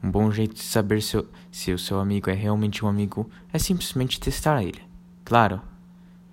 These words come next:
isso se ele não fosse um manipulador ou um cara que esconde suas verdadeiras emoções.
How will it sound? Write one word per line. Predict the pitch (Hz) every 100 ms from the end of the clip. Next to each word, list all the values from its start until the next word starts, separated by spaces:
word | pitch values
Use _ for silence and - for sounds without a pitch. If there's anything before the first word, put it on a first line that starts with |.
| - -
isso | 104 -
se | 135 151
ele | 143
não | 147
fosse | 143 139 -
um |
manipulador | 135 131 123 117 104 92 98 120 -
ou | 147
um | 139
cara | 127 113
que | -
esconde | 107 - 101 92
suas | - 98
verdadeiras | 90 87 80 98 101
emoções. | 98 87 - 101 113 - -